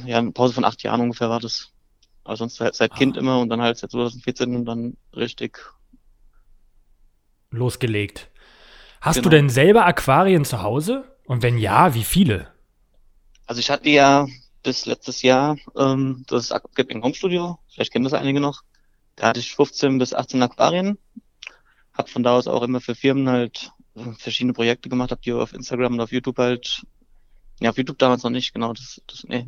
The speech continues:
Speaker 1: nee, und nur auf Instagram halt, ähm, beworben. Ja, und aktuell habe ich gar kein Aquarium zu Hause, weil durch die Sache mit dem Laden, vielleicht haben es einige mitbekommen, müssen wir jetzt nicht weiter drauf eingehen,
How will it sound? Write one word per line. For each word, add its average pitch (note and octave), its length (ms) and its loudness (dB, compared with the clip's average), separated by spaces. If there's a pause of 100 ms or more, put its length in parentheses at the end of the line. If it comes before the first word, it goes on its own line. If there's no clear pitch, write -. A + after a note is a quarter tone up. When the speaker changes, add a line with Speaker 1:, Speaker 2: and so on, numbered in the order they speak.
Speaker 1:
nee, C3 200 2
und C3 120 0
nur D#3+ 120 2
auf - 100 -4
Instagram D#3 340 4
halt, C#3+ 440 0
ähm, B2+ 320 4
beworben. E3 420 6 (1600)
Ja, B2+ 120 4
und A2 200 4
aktuell C3+ 720 0 (640)
habe B2 180 0
ich A#2+ 100 -8
gar B2 140 -4
kein - 120 -8
Aquarium C#3 320 -4
zu C3 120 -4
Hause, C3 460 -2
weil A2+ 280 -2
durch A2+ 140 -12
die - 80 -10
Sache A#2 200 2
mit A#2 120 -2
dem A2+ 100 -2
Laden, A#2+ 260 2
vielleicht A2+ 160 -2
haben A#2 60 -8
es A2+ 60 -6
einige A2+ 240 -6
mitbekommen, C#3 420 -2
müssen B2+ 140 -6
wir B2+ 60 4
jetzt B2 100 0
nicht A#2 100 -8
weiter A2 140 0
drauf - 180 -6
eingehen, C#3 320 0